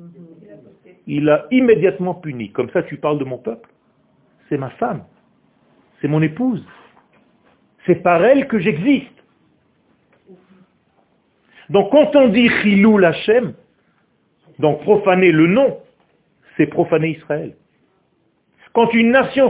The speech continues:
sort en guerre contre Israël, elle sort en guerre contre Akadosh Baruch Hu.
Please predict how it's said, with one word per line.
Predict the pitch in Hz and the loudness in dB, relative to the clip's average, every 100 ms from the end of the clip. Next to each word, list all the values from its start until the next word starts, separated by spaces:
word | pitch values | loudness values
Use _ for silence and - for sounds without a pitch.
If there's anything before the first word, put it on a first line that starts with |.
| - | 0
sort | 240 233 208 | 0 2 2
en | 185 | 0
guerre | 151 156 202 185 - | 0 0 0 0 -4
contre | 180 - | -6 -6
Israël, | 175 - 156 156 185 - - - | -12 -4 0 0 -4 -12 -12 -2
elle | 175 196 | -2 2
sort | 196 | 2
en | 180 | 2
guerre | 151 185 - | 2 0 0
contre | 175 - | -8 -8
Akadosh | 151 147 160 147 | -6 -4 -4 -6
Baruch | 143 135 | -12 -12
Hu. | - | -18